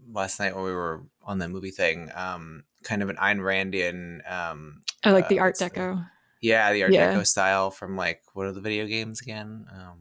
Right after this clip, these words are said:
Speaker 2: Uh, BioShock.
Speaker 1: BioShock's a good example. Um, and the renditions of Rand's books, uh,
Speaker 2: Mm-hmm.
Speaker 1: recently usually follow that style.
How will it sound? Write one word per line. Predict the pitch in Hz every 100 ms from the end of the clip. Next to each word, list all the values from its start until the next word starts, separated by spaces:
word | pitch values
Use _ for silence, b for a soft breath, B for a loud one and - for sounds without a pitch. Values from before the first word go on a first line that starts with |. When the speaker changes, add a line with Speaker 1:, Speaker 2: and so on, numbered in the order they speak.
| -
Speaker 2:
Uh, | 190 175
BioShock. | 175 165 170 185 - b b _ _ 113
Speaker 1:
BioShock's | 113 110 107 - 104
a |
good | 104
example. | 101 107 104 104 104 101 101 _ -
Um, | 92 90 85 82 90 101
and | 113 104 98 87 90
the | 98
renditions | 107 107 107 - 120 117
of | 113 107 101 -
Rand's | 95 107 110
books, | - 110 - - -
uh, | 95
Speaker 2:
Mm-hmm. | 95 - 196 185
Speaker 1:
recently | 170 175 104
usually | 104 101 98
follow | 101 92 -
that | -
style. | 92 92